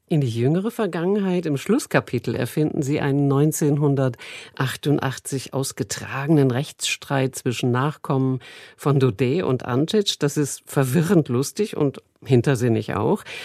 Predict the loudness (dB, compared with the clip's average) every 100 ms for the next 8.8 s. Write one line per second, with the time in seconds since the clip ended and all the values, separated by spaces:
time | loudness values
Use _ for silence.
0 | -14 -2 0 2 4 4 4 4 4 4
1 | 4 4 4 2 2 2 2 0 0 2
2 | 2 2 0 2 2 2 0 0 2 0
3 | 0 2 0 2 -2 -4 -8 -4 -4 -2
4 | -2 0 -2 2 6 8 8 6 4 2
5 | 0 2 2 -2 -8 -8 -6 -2 -2 -2
6 | -4 -4 0 0 0 -2 -2 -2 0 0
7 | 0 -2 -6 -4 -4 -4 -6 -2 -2 2
8 | 0 0 -4 -6 -6 -6 -6 -8